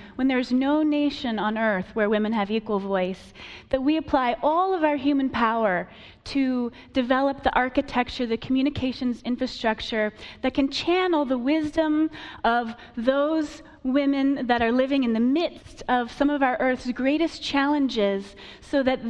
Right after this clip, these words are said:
their voices can reach the public, so that we can hear their needs in their own words, that we can hear their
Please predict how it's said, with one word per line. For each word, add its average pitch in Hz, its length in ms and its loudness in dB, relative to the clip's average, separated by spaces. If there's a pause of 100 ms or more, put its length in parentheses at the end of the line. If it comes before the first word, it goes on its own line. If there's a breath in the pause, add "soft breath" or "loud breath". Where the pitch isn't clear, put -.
their 311 220 2
voices 302 420 0
can 269 180 -2
reach 240 220 -4
the 247 80 -6
public, 208 560 -2 (420 loud breath)
so 285 220 0
that 262 160 2
we 311 680 -2
can 254 160 2
hear 247 400 2
their 254 360 0
needs 262 440 0
in 226 100 0
their 220 220 2
own 226 240 0
words, 202 440 0 (460)
that 226 160 -2
we 262 140 0
can 285 160 0
hear 240 520 0 (600)
their 302 420 2